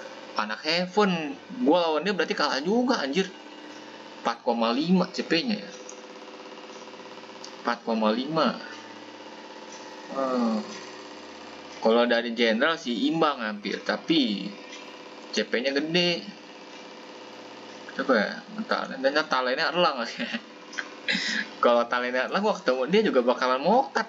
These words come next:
anjir. Tapi C P-nya gede sih. Nggak tahu juga, C P bisa gede. Oh, Venus level dua. Oh. Meskipun ini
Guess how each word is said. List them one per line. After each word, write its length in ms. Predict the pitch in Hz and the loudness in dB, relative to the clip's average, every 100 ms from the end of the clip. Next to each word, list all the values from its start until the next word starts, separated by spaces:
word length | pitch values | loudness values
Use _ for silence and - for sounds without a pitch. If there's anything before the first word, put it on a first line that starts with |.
| 151 | -2
anjir. 320 | 151 185 180 - - - - - - - - - - - - - - - - - - - - - - - - - - - - - - - - - - - - - - - - - - - - - - - - - - | -2 -2 -4 -8 -14 -16 -16 -16 -16 -16 -16 -16 -14 -14 -14 -16 -16 -16 -16 -16 -16 -16 -16 -16 -16 -14 -14 -14 -16 -14 -14 -14 -16 -16 -14 -14 -16 -16 -16 -16 -16 -14 -14 -16 -16 -14 -14 -14 -16 -10 -10 -4 0
Tapi 140 | 147 | 2
C 160 | 147 139 | 2 2
P-nya 240 | 143 156 | 2 2
gede 340 | 120 113 151 160 | 0 2 4 4
sih. 200 | 151 156 - - - - - - - - - - - - - - - - - - - - - - - - - | 2 -6 -6 -14 -16 -16 -16 -16 -16 -16 -16 -16 -16 -14 -14 -14 -14 -14 -14 -14 -14 -14 -14 -14 -14 -14 -4
Nggak 160 | 104 | -2
tahu 200 | 107 101 110 | 0 0 2
juga, 240 | 151 117 104 | 2 2 4
C 80 | 107 | 6
P 60 | 127 | 6
bisa 160 | 127 113 | 6 2
gede. 160 | 113 | 2
Oh, 240 | - 170 - | 6 6 6
Venus 400 | 127 135 151 170 | 4 2 0 2
level 280 | 151 135 127 | 2 0 2
dua. 480 | 147 180 196 185 - 156 | 4 6 6 4 2 4
Oh. 320 | 147 117 104 - - - - - - - - - - - - - | 6 4 -2 -8 -14 -16 -16 -16 -14 -14 -14 -16 -16 -16 -8 -2
Meskipun 400 | 123 - 120 104 | 0 4 4 4
ini 400 | 113 127 190 | 2 4 4